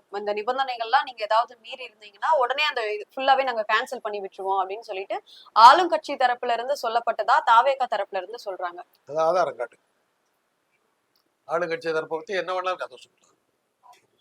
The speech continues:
Speaker 2: எவ்வளவு இவங்க செய்வாங்கன்னு தெரியுது. செய்ய மாட்டோம்னு ஒப்புதல் வாக்குமூலம் கொடுக்க வேண்டியதானே. பட்டாசு வெடிப்பேன், குறிச்ச நேரத்துக்கு வரமாட்டேன், க-, வ-, மக்களுக்கு தொந்தரவு பண்ணுவேன்னு அப்ப, அப்ப சொ-,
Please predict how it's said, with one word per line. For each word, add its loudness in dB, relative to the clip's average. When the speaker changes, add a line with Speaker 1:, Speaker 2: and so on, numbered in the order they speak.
Speaker 2:
எவ்வளவு 6
இவங்க 4
செய்வாங்கன்னு 0
தெரியுது. -4
செய்ய -2
மாட்டோம்னு 2
ஒப்புதல் 2
வாக்குமூலம் 2
கொடுக்க -12
வேண்டியதானே. -20
பட்டாசு 2
வெடிப்பேன், -6
குறிச்ச 0
நேரத்துக்கு -4
வரமாட்டேன், -6
க-, 4
வ-, 4
மக்களுக்கு 0
தொந்தரவு -2
பண்ணுவேன்னு -4
அப்ப, 2
அப்ப 0
சொ-, -4